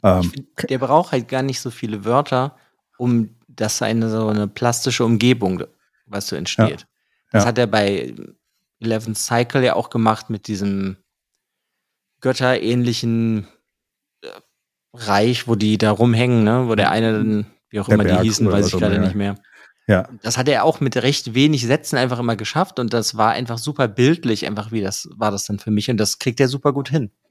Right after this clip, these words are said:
Speaker 1: Ja.
Speaker 2: Also ich
Speaker 1: Ja.
Speaker 2: m-, muss auf jeden Fall sagen, für den ersten Roman ist super.
Speaker 1: Ja.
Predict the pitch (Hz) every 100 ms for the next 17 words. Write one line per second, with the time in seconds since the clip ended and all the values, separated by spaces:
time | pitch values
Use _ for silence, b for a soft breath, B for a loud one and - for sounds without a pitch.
0 | _ _ _ _ 101 - - - _ _
1 | _ _ _ _ _ _ _ 117 101 92
2 | 135 147 147 143 131 135 123 123 113 131
3 | 117 113 117 117 107 - 110 113 92 120
4 | 127 - - 120 117 104 92 _ _ _
5 | _ _ _ 101 98